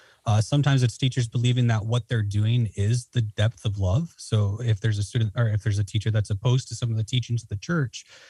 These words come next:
because they don't think that it's loving enough, um, though there's some resistance there. Um, and sometimes we're,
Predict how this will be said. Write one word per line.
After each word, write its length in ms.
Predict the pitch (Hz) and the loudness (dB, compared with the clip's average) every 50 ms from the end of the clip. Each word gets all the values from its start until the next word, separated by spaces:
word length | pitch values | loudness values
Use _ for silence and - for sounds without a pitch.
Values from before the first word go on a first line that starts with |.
| _ _ | _ _
because 240 | - 120 - 135 120 | -4 0 0 2 2
they 80 | 120 117 | 4 2
don't 180 | 120 113 107 | 2 0 -2
think 180 | - 120 113 104 | -4 -4 -2 -2
that 120 | 120 113 107 | 0 0 0
it's 160 | 101 - - | -2 -2 -2
loving 380 | 107 104 107 107 107 110 104 | -2 0 2 2 2 2 2
enough, 500 | 95 95 98 95 92 92 95 - - _ _ _ _ _ _ _ _ - | 2 0 0 0 0 -2 -4 -8 -14 _ _ _ _ _ _ _ _ -4
um, 360 | - 104 101 101 101 104 107 101 | 0 2 2 2 2 0 -2 -2
though 200 | 101 110 113 110 | 2 2 2 2
there's 300 | 104 - - 110 104 - | 2 0 0 0 0 2
some 160 | - 110 101 | 0 -2 0
resistance 540 | 98 92 95 101 98 - - _ - - - | 0 2 0 0 -2 -4 -10 _ -20 -16 -6
there. 320 | - 98 98 95 101 - - _ _ _ _ _ _ _ _ _ | -2 -2 -2 -2 -2 -6 -10 _ _ _ _ _ _ _ _ _
Um, 260 | 127 117 117 117 107 - | -2 0 0 0 2 2
and 120 | 135 131 - | 2 2 2
sometimes 400 | - 151 151 - 160 151 139 143 | 2 0 2 2 2 2 4 2
we're, 260 | 147 143 139 120 | 2 2 2 0